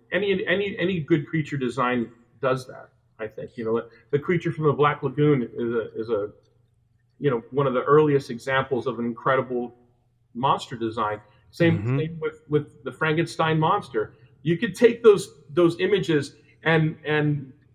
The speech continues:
Speaker 1: see 'em in a, in a magazine in a tiny little postage size, stamp size image, and you know what it is.
Speaker 2: Yeah.
Speaker 1: Follow
Speaker 2: Yeah.
Speaker 1: what I'm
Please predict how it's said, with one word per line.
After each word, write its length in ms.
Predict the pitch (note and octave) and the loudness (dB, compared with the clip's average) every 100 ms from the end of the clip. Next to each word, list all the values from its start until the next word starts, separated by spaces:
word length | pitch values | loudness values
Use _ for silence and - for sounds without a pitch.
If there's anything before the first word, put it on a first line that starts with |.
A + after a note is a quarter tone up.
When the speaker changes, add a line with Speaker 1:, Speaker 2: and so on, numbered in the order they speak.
| - - | -20 -20
Speaker 1:
see 220 | - G#3+ G#3 | -16 -2 0
'em 120 | G3+ | 2
in 80 | D#3+ | 2
a, 320 | D#3 D#3+ D#3 | 2 2 2
in 80 | D#3+ | 4
a 40 | |
magazine 720 | D#3+ E3 F3+ F3+ E3 E3+ D#3+ D3+ | 4 2 4 2 4 2 2 2
in 120 | D3 | 0
a 80 | C#3 | 0
tiny 400 | - F3 F#3 F3+ | -2 0 4 4
little 320 | F3 E3 D3+ | 6 4 0
postage 600 | - E3+ E3+ - C#3 - | 0 0 0 -6 -16 -6
size, 460 | C#3 C#3 C3+ - _ _ _ _ _ _ | -4 -2 -4 -14 _ _ _ _ _ _
stamp 420 | - - D3+ C3+ | -20 -2 0 0
size 500 | - C#3 C#3+ C#3 - _ _ - | -2 -2 0 0 -4 _ _ 0
image, 420 | F3+ G3 G#3 - _ _ - | 2 4 2 0 _ _ 0
and 160 | F3 | 2
you 100 | F3 | 4
know 220 | F#3 G3 | 6 8
what 140 | G3+ F#3+ | 8 8
it 100 | G3+ | 4
is. 380 | B3+ - - _ _ _ _ _ _ | 2 0 -4 _ _ _ _ _ _
Speaker 2:
Yeah. 200 | D3 B2+ - _ _ D#3 | -4 -4 -6 _ _ 2
Speaker 1:
Follow 140 | F3 F#3 | 6 6
Speaker 2:
Yeah. 60 | |
Speaker 1:
what 100 | F#3 | 4
I'm 140 | - | -2